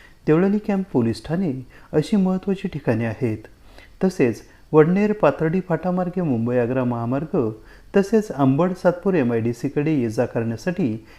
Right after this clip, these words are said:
या रस्त्याचा वापर अनेक वाहनधारक करतात. आनंद रोडमार्गे संसरी नाका तसेच लॅम्प रोडकडे शहरातून ये जा करण्यासाठी देखील हा रस्ता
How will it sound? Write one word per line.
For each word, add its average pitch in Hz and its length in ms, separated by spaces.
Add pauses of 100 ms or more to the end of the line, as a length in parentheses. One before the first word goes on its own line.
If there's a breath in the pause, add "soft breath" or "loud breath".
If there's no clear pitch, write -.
(140 loud breath)
या 175 100
रस्त्याचा 208 420
वापर 196 320
अनेक 143 340
वाहनधारक 123 520
करतात. 117 380 (560 soft breath)
आनंद 190 300
रोडमार्गे 202 600
संसरी 131 420
नाका 151 260 (100)
तसेच 170 320
लॅम्प 117 260
रोडकडे 123 600 (440 soft breath)
शहरातून 196 380
ये 151 140
जा 143 160
करण्यासाठी 165 520
देखील 190 280
हा 185 160
रस्ता 185 260